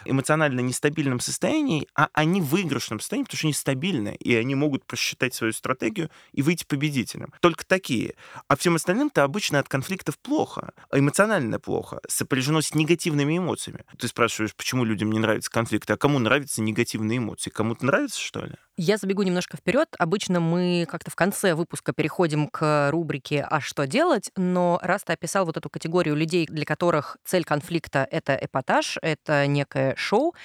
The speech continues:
Speaker 2: как с такими людьми взаимодействовать, если этот человек, например, твой родитель или, окей, наоборот,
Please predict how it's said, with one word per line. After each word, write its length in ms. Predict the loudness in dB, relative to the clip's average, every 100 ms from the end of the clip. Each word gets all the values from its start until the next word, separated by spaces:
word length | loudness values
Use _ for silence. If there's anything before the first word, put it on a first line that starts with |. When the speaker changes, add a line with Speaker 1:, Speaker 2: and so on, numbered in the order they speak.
| -20 -6
Speaker 2:
как 240 | 0 0 0
с 80 | -4
такими 340 | -2 0 2
людьми 480 | 2 0 2 0 -2
взаимодействовать, 680 | 0 2 4 2 0 -2 -6
если 160 | -4 -4
этот 140 | -6
человек, 320 | -2 2 2
например, 340 | 2 0 -2 2
твой 160 | 2
родитель 500 | 2 0 -2 -2 -4 -2
или, 220 | 0 2
окей, 380 | 2 0 0 2
наоборот, 460 | 2 2 0 -2